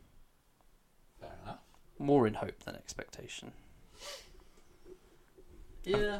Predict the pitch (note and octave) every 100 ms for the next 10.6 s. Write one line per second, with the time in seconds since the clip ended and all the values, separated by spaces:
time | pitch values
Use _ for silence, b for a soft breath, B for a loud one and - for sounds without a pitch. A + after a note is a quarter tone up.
0 | - - F3 - A2+ A#2 A2+ A2+ G#2+ -
1 | A2+ - G2+ G#2+ G2+ G#2+ G#3+ A#2 - -
2 | D#3 G3+ B3+ B3+ G#3 G3 F#3 D3+ C#3 A2+
3 | G#2+ F2+ F#2+ F#2 F2+ - F#2 F2 G2+ -
4 | - - - - - - - - - -
5 | - F3 D#3+ G#3+ - - G#2+ G2 B2 -
6 | - - C3+ G#3+ G#3+ F3+ F#3 F#3+ F3 D3+
7 | D3 B2+ - C3+ C3 A#2+ A2 F2 - -
8 | - - - - - - - A#2 F#2+ -
9 | A2+ A2 G#2 - C3 D3 - - b b
10 | b b b D3 F#3 E3